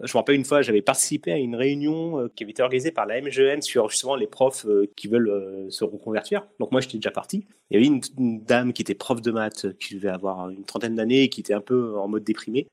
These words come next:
Et elle disait, « Ouais, mais moi, euh, les vacances, euh, enfin, tu vois, pour ma fille, tout ça, il faut pas que le, les vacances soient le, la seule raison pour laquelle tu restes, euh, prof. » Je lui ai dit, « C'est comme si t'étais en couple avec quelqu'un et que tu lui dis, euh, Hey, je suis en couple, ça se passe pas bien, mais heureusement, il est pas souvent à la maison et ça, c'est vachement bien. »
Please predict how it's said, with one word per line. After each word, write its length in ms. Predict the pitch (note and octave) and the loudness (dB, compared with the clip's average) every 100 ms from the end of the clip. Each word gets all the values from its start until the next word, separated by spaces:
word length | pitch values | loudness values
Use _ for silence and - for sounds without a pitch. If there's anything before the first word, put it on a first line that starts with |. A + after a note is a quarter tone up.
| _ G2+ | _ -2
Et 140 | G2+ | -2
elle 80 | G2 | -2
disait, « 280 | G#2 C#3 D#3 | 0 0 0
Ouais, 180 | D#3 | -2
mais 120 | D#3 B2 | -2 -2
moi, 180 | C#3 | -4
euh, 380 | D#3 C#3+ B2 A#2+ | -6 -8 -6 -6
les 100 | A#2 | -4
vacances, 560 | A#2+ A#2+ D#3 E3 E3 C#3 | -6 -4 -6 -6 -8 -14
euh, 260 | B2 A#2+ A#2 | -18 -20 -16
enfin, 220 | B2+ A#2 | -14 -12
tu 100 | - | -8
vois, 100 | D3 | -10
pour 160 | D3 B2+ | -8 -12
ma 140 | A2+ | -10
fille, 260 | - D#3 D#3+ | -10 -10 -10
tout 120 | C3+ | -10
ça, 160 | E3 E3 _ | -10 -12 _
il 40 | - | -4
faut 60 | |
pas 140 | - - | 0 4
que 100 | C3+ | 6
le, 280 | A#2+ A#2 A2+ | 6 4 2
les 100 | A2 | 0
vacances 320 | G#2+ F3 - | 2 0 2
soient 160 | C3+ | 2
le, 180 | A#2 G#2+ | 4 2
la 120 | G#2 | 0
seule 180 | G#2+ D#3 | 2 2
raison 200 | C3+ E3 | 4 2
pour 120 | E3+ | 2
laquelle 220 | A2+ D#3 D3+ | 2 0 0
tu 140 | C3+ | 0
restes, 360 | A#2+ D3+ - B2+ | 0 -2 -2 -2
euh, 440 | A2+ A2 G#2+ G#2+ | 0 -2 -2 -4
prof. » 320 | - - D#4+ - _ | -4 -4 -4 -10 _
Je 120 | - | 2
lui 80 | B2 | 2
ai 20 | |
dit, « 40 | F#3 | 2
C'est 120 | - | 2
comme 140 | D3+ | 0
si 100 | D3+ | 0
t'étais 200 | E3 D#3+ | 0 2
en 100 | C#3 | 0
couple 240 | C3+ G3 - | 0 -4 -4
avec 180 | A#2+ | -4
quelqu'un 300 | - - A#3 - _ | -4 0 -2 -2 _
et 100 | A#2+ | -4
que 100 | A#2 | 0
tu 160 | B2 C3 | -2 0
lui 140 | B2+ | -2
dis, 200 | B2+ F#3+ | 0 2
euh, 400 | F3 C3 A#2+ A#2+ A#2+ | 4 2 0 -2 -2
Hey, 140 | C3+ C#3+ | 0 0
je 60 | |
suis 80 | - | -2
en 80 | C#3+ | -4
couple, 320 | - G#3 - | -2 -2 -4
ça 140 | - B2+ | -12 -6
se 80 | |
passe 160 | B2+ - | -6 -6
pas 260 | - F3 D#3 | -2 0 2
bien, 220 | F3+ F#3 | 2 4
mais 160 | C#3+ D3+ | 2 4
heureusement, 440 | E3 D#3+ D#3 F3+ | 4 4 0 0
il 80 | D3+ | 0
est 60 | B2 | 0
pas 120 | C#3 | -2
souvent 240 | D3+ C3 | -2 0
à 60 | B2+ | 0
la 80 | B2 | 0
maison 300 | C3 D3+ F3 | -2 0 -2
et 60 | |
ça, 220 | - D#3 | -2 -6
c'est 140 | - C3 | -4 -4
vachement 260 | A#2 B2+ | -4 -6
bien. » 180 | B2+ C3 | -8 -10